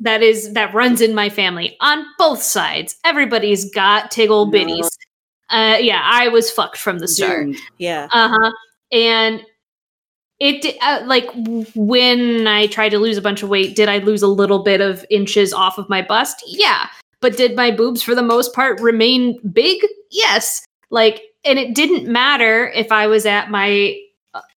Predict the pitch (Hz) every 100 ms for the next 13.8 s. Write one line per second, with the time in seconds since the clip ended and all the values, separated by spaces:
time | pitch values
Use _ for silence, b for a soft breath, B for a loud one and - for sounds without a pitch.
0 | - 240 196 226 226 226 220 220 208 214
1 | 226 208 196 208 208 202 208 202 214 233
2 | 202 196 - 185 185 214 208 208 208 196
3 | 190 196 196 180 196 202 196 196 190 190
4 | 190 202 190 190 196 - 190 196 208 -
5 | 190 185 185 190 196 185 175 170 175 185
6 | 185 185 180 170 165 165 170 170 - 170
7 | 165 165 165 175 165 165 156 156 - 170
8 | 170 - B - - 180 175 175 - _
9 | _ _ _ 294 320 320 226 208 208 185
10 | 185 175 185 B B - _ 269 220 285
11 | 320 294 285 277 294 247 233 269 240 233
12 | 220 214 214 196 180 202 202 196 196 196
13 | 175 - - 214 202 190 180 165